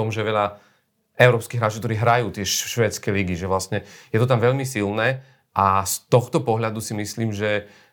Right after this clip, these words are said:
e, tento draft bude oveľa zaujímavejší a to, že naši hráči sú tak vysoko v takejto brutálnej konkurencii, dáva oveľa väčšiu šancu proste na to, že, že v období roku, dvoch, podľa mňa, môžeme z tohto ročníka vidieť veľa hráčov akože v N H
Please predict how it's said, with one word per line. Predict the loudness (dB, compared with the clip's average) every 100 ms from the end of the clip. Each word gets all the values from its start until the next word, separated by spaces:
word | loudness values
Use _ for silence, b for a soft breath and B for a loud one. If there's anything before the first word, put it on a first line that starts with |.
| _ _
e, | 4 4 4 0 -8 _ _ _ _ _ _ _
tento | 6 6 4
draft | 2 0
bude | -2 2
oveľa | 4 4 0
zaujímavejší | -2 -2 -2 -2
a |
to, | -2
že | -2
naši | 0 -2 0 -2
hráči | -2
sú | -4
tak | -4 -2
vysoko | 0 -2 -2
v | -2 0
takejto | 0 0 -4 -4
brutálnej | -4 -4 -4 -4 -4
konkurencii, | -6 -6 -6 -6 -4 -4 -2 -4 B B B B
dáva | 4 4 4 2
oveľa | 2 2 0
väčšiu | -4 -4
šancu | -2 -2 -2 -6
proste | -6 -8 -10 -2 0
na | 0
to, | 0 -4
že, | -2 -2 -2 B B B B
že | -8 0 2 2
v | -2 0
období | 0 2 0 0 0
roku, | 2 0 0 -6
dvoch, | 2 2 2 -2
podľa | -4 -2 -2
mňa, | -2 -2 -4 B B B _ _ -2
môžeme | 0 2 0 -2 -6 _
z | -8 0
tohto | 2 2
ročníka | 0 -2 0 0
vidieť | 0 0
veľa | 0
hráčov | 0 -2 -2
akože | -6 -6 -4 -6
v | -4
N | -4
H | -4